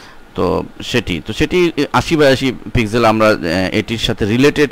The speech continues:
কোনো থাম্বনেইল আমি, আহ, আমরা তৈরি করে দিব। আমরা ফাইলে গিয়ে নিউতে গিয়ে এই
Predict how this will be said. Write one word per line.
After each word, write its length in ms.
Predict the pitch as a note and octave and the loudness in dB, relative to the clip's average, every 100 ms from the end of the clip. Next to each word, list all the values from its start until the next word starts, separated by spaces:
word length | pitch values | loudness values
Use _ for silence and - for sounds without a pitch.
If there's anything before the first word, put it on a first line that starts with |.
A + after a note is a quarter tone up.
| - | -2
কোনো 220 | B2 A2+ | -2 -2
থাম্বনেইল 380 | - G#2+ G#2 G#2+ | 0 2 2 2
আমি, 360 | G#2 G2+ G2+ - | 2 2 0 -2
আহ, 180 | F2+ E2 | -2 -2
আমরা 240 | F#2 F#2+ | 0 0
তৈরি 240 | F#2 G#2+ G#2+ | 0 -2 -2
করে 180 | G#2 G2 | -2 -4
দিব। 200 | F#2+ C#3+ | -2 -2
আমরা 280 | A2 G2+ | 0 0
ফাইলে 440 | G2 - G2 G2+ G#2 | 0 0 0 2 0
গিয়ে 220 | G2 G#2 | 0 0
নিউতে 400 | G2+ G#2 G2+ A2+ | 0 -2 -2 -4
গিয়ে 260 | G#2 D3+ G3+ - - - - | 0 -2 -2 -8 -20 -12 -2
এই 160 | G2+ | -2